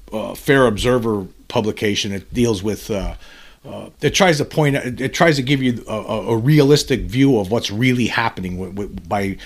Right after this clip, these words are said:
eliminating the, uh, fake news that seems to, uh, permeate throughout mainstream news these days. Uh, and anyway, it was written by,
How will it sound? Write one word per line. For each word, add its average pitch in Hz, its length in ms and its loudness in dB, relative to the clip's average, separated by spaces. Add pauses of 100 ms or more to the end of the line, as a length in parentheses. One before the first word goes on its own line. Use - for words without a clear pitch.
eliminating 120 680 4
the, 101 260 -4 (260)
uh, 95 140 -8
fake 123 420 0
news 117 300 2
that 95 140 -4
seems 110 340 -4
to, 92 320 -6 (320)
uh, - 260 -12 (500)
permeate 120 540 2
throughout 110 420 -2
mainstream 107 600 0
news 107 240 -2
these 90 240 -8
days. 82 340 -10 (680)
Uh, 95 480 -4
and 147 100 2
anyway, 160 240 6
it 113 80 4
was 110 160 -2
written 143 220 -2
by, 117 340 4